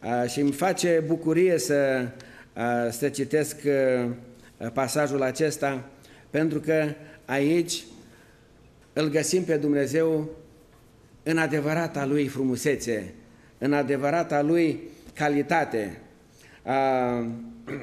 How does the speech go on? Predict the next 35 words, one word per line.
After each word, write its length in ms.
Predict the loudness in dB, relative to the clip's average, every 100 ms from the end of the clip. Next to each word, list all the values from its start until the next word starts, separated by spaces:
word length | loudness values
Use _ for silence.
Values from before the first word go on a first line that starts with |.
| -12 -18 -6
în, 260 | 0 2 4 4 4 4 0 -2 -10 -20 -20 -12
în 180 | -2 0
treizeci 380 | 4 2 4 0
și 60 | 2
patru, 300 | 0 2 2
versetul 480 | 2 2 0 2
douăzeci 400 | 4 4 4 2
și 80 | 2
unu, 480 | 2 4 2 0 -4 -14 -20 -20 -20 -20 -4
a, 580 | 0 4 4 2 0 0 -2 -6 0
Domnul 260 | 2 4
îi 80 | 2
zice: 540 | 2 0 2 2 2 -4 -12 -8
"Iată 340 | 0 2 4 4
un 200 | 4 4
loc 220 | 4 4
lângă 300 | 2 4 2
mine 560 | 4 4 4 2 0 -8 -18 -20 -20 -4
și 160 | 0
vei 180 | 2 2
sta 200 | 2 0
pe 180 | 2 0
stâncă. 580 | 4 4 4 0 -2 -6 -14 -20 -20 -20 -20 -14
Și 180 | 0 4
când 200 | 4 4
va 200 | 2 0
trece 420 | 0 0 2 0
slava 500 | 0 0 2 4 2
mea, 440 | 4 2 2 0 -6 -16 -20 -20 -20 -20 -2
te 120 | 2
voi 220 | 4 2
pune 440 | 2 2 2 2 2
în 140 | 0 2
crăpătura 600 | 0 2 2 4 2 2
stâncii 760 | 6 6 6 2 0 0 -6